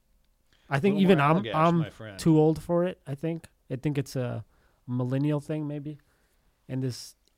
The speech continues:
Speaker 1: Bill Murray is, like, the chive god.
Speaker 2: Yeah, he is.
Speaker 1: And, and I, again, I don't know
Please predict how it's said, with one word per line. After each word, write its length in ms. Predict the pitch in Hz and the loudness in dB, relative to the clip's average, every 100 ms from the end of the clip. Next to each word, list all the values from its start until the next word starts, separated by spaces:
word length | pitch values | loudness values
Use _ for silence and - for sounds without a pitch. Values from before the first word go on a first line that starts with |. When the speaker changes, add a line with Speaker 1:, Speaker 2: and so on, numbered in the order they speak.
| - 113 | -12 2
Speaker 1:
Bill 200 | 165 180 | 2 4
Murray 440 | 151 151 165 147 | 2 2 0 0
is, 160 | 123 117 | -2 -4
like, 240 | 123 117 _ _ _ _ _ - | -8 -8 _ _ _ _ _ -14
the 140 | 123 113 | -10 -10
chive 540 | - 127 127 123 107 | -8 -6 -6 -6 -8
god. 400 | 113 113 104 107 _ _ _ _ _ | -10 -10 -12 -16 _ _ _ _ _
Speaker 2:
Yeah, 180 | 104 95 _ | -14 -14 _
he 200 | 104 127 | -10 -8
is. 280 | 143 - - _ _ _ _ _ _ _ _ _ _ _ _ - | -8 -10 -18 _ _ _ _ _ _ _ _ _ _ _ _ -8
Speaker 1:
And, 160 | 135 | -8
and 180 | 147 147 | -4 -4
I, 100 | 151 | -4
again, 400 | 147 151 156 151 | -6 -2 0 2
I 80 | 131 | 0
don't 200 | 165 190 | -2 0
know 460 | 170 165 165 160 | 0 2 2 0